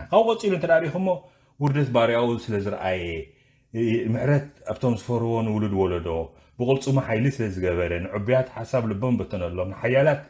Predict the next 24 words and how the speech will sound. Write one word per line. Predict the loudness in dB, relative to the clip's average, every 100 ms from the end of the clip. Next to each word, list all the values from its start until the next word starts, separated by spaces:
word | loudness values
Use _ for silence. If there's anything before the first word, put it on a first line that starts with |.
| _ _ -8
ዝፋናቶም | -4 2 4 2 0 -2 -4
ካብ | -6 -6
ዝፋናቶም | -4 -4 -4 -4 -4
ኣውረዶም፣ | -4 -4 -4 -6 -6 -16 _
ንዝተዋረዱ | -2 2 2 2 0
ከዓ | -6 -8
ልዕል | -8 -2 0
ኣበሎም፣ | 2 0 -2 -4 -20 _
ንጥሙያት | -6 -2 0 0 0
ብበረኸት | -2 0 0 -2 -8
ኣጽገቦም። | -10 -12 -10 -10 -10
ኮታ | -2 2 2 0 -6 _ _
ብቐዳምነት | -2 2 4 2 2 -2
ዝተሰርዑ | -4 -4 -2 -4 -4 -6
ኣብቲ | -4 -4
ወንጌል፣ | -2 -2 -4 -6 -16 _ _ _ _ _ -20 -6
ብምሉእ | 0 2 4 2
እቲ | 0
ወንጌልን | -2 0 0 0
ኣብዚ | 0 2
ናይ | 2
ኖና | 2 0 -2
ማርያም | -2 -2 -4
ወንጌሉን | -4 -2 0 0 0